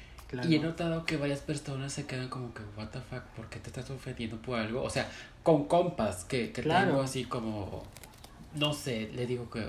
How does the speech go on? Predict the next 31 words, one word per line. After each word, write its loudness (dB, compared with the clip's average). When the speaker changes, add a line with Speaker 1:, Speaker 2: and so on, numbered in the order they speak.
Speaker 2:
"Oye, -2
no, -4
no, -2
no -2
digas -4
eso". -10
Y -10
me 0
dicen 0
como -2
que, -2
"No 0
mames, -2
¿por -8
qué 0
te 0
ofendes -2
si 2
eres 0
compa 0
y 0
ni 0
siquiera 0
te -2
lo 0
estoy -2
diciendo 0
de 4
la 4
manera 2
fea?". 2